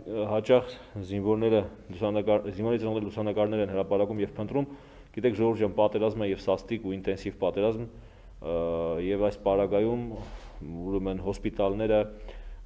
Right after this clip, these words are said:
բուժ հիմնարկությունները աշխատում են քսանչորս ժամ առանց հանգստի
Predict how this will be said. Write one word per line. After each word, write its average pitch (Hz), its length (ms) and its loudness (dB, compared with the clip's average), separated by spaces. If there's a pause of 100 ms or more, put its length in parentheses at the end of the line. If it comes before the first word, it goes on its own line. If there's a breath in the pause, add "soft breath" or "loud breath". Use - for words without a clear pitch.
(140)
բուժ 107 300 -2
հիմնարկությունները 101 800 -2
աշխատում 101 420 -2
են 101 80 -6
քսանչորս 98 560 -4
ժամ 104 240 0
առանց 98 320 0
հանգստի 95 400 -2